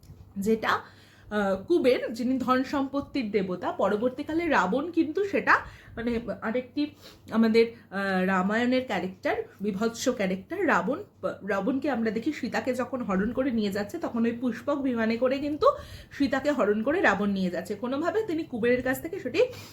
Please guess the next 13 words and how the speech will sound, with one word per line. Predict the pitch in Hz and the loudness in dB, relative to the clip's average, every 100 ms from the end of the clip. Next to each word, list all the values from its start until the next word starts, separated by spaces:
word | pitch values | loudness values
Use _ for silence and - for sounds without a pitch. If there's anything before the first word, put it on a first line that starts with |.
| - - - - - | -20 -20 -20 -20 -6
হয়, | 240 254 294 277 - | 2 4 2 -2 -12
উম, | - 190 185 202 190 190 | -8 -6 -2 -2 0 0
মানে, | 196 196 | -2 -4
উম, | - - - 180 170 165 156 147 - | -6 -8 -6 -4 -2 -2 0 0 2
বলে | 226 254 294 320 - | 4 6 4 2 0
আহরণ | 240 262 320 359 | 0 2 0 0
করে | 359 415 | 2 2
নেয়, | 427 605 480 | 2 0 2
নয় | 523 622 - | 2 2 0
কোনোভাবে | 311 294 339 554 659 | 0 0 2 0 2
সেটা | 330 247 | 0 0
নিয়ে | 240 214 156 | 2 2 0
নেয়। | - | -8